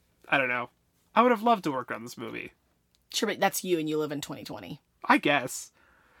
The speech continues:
Speaker 1: You think nineteen eighty-eight was that different for
Speaker 2: Well, I think probably it's like
Speaker 1: for the people making these movies?
Speaker 2: I don't think, you know, the people who'd read the script didn't walk off set.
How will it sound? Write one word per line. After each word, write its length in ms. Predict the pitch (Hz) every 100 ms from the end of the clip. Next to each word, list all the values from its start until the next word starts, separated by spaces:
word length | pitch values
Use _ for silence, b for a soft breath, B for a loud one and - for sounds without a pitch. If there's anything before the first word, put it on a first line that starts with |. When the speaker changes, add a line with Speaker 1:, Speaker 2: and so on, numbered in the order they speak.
| b b b _ -
Speaker 1:
You 100 | 196
think 120 | 226
nineteen 240 | 220 202 214
eighty-eight 260 | 208 202
was 140 | 170 147
that 220 | 175 170
different 360 | 170 185 180 -
for 260 | - 165
Speaker 2:
Well, 200 | 233 285 262
I 100 | 262
think 220 | 302 269
probably 480 | 262 285 233 220 185
it's 180 | - 190
like 280 | 170 - -
Speaker 1:
for 120 | -
the 80 | 247
people 200 | 311 330
making 300 | 233 220 180
these 200 | 165 143
movies? 180 | 127 262
Speaker 2:
I 40 |
don't 160 | 330 294
think, 200 | 262 185
you 60 |
know, 120 | 185 170
the 120 | 214
people 260 | 302 311
who'd 140 | 233 180
read 140 | 185
the 80 | 156
script 500 | - - 170 226 -
didn't 180 | 180 135
walk 220 | 131 123
off 140 | 82 -
set. 340 | - 120 127